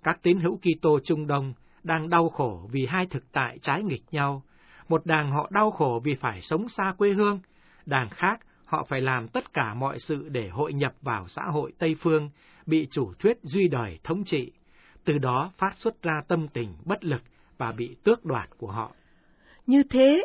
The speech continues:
Speaker 2: Đức cha trả lời cho họ như thế nào ạ?
Speaker 1: Tôi khuyến khích họ duy trì sống động truyền thống. Nó là điều quan trọng nhưng không đủ để trao lại sức sinh động cho đức tin. Vì thế tôi đã nhắc tới vai trò quan trọng của việc giáo dục.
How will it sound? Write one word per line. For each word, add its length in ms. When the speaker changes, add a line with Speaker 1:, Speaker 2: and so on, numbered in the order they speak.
Speaker 2:
Đức 200
cha 220
trả 160
lời 280
cho 120
họ 320
như 220
thế 100
nào 300
ạ? 160
Speaker 1:
Tôi 120
khuyến 260
khích 200
họ 400
duy 260
trì 300
sống 300
động 280
truyền 340
thống. 240
Nó 140
là 200
điều 300
quan 220
trọng 240
nhưng 240
không 260
đủ 340
để 280
trao 220
lại 260
sức 280
sinh 240
động 300
cho 120
đức 240
tin. 200
Vì 180
thế 220
tôi 120
đã 120
nhắc 300
tới 140
vai 220
trò 360
quan 220
trọng 280
của 200
việc 240
giáo 260
dục. 180